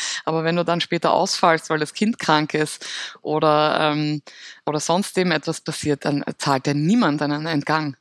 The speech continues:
Niemand. Das heißt, wenn ich jetzt eben mit nur meinen eigenen zwei Händen ein Geld verdienen hätte können damals, eben als Schneiderin, und ich hab Probleme mit meinem Kind oder, äh, wie soll ich sagen, auch einfach keine Zeit, dann verdiene ich nix.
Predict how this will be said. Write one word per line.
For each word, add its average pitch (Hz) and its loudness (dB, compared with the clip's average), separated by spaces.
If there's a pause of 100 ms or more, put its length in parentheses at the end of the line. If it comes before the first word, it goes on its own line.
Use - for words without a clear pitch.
(140)
Niemand. 135 0 (720)
Das - -4
heißt, 160 0
wenn 170 2
ich 156 -2
jetzt - -6
eben 160 0
mit 165 -4
nur 185 2
meinen 160 2
eigenen 170 0
zwei 160 2
Händen 160 0
ein 160 0
Geld 147 -2
verdienen 175 -2
hätte 170 0
können 170 -2
damals, 170 -2
eben 156 -4
als 143 -2
Schneiderin, 156 0 (640)
und 156 -2
ich 151 -6
hab 165 -4
Probleme 156 -4
mit 175 -4
meinem 165 0
Kind 180 -4
oder, 156 -2
äh, - -8
wie 165 -10
soll 170 -4
ich 156 -10
sagen, 165 0
auch - -4
einfach - -4
keine 143 -2
Zeit, 139 0 (600)
dann 156 -2 (180)
verdiene 156 -2
ich 131 -2
nix. - -10